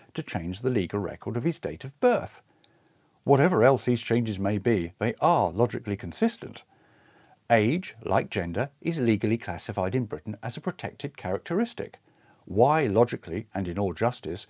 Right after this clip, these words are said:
should you offer a right to one protected characteristic while denying it to another? I understand that it's not what the government and many politicians wanted,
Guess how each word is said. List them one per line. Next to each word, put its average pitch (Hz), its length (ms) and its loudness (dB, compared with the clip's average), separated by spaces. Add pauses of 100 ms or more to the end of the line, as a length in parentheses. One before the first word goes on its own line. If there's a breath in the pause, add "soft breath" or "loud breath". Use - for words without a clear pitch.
(200 loud breath)
should 123 200 -4
you 131 140 -4
offer - 260 -2
a 98 80 -4
right 104 300 -2 (120)
to 92 120 -6
one 185 400 4
protected - 600 -12
characteristic 90 800 -4 (220 loud breath)
while 92 180 2
denying 131 420 2
it - 220 -6 (100)
to 127 160 4
another? 110 380 0 (2000 soft breath)
I 104 120 4
understand 117 500 4
that 90 100 -4
it's 95 140 -8
not 110 240 2
what 92 140 -4
the 101 80 -8
government 98 480 -4
and 80 200 -14
many 95 240 -2
politicians 90 640 -6
wanted, 131 460 2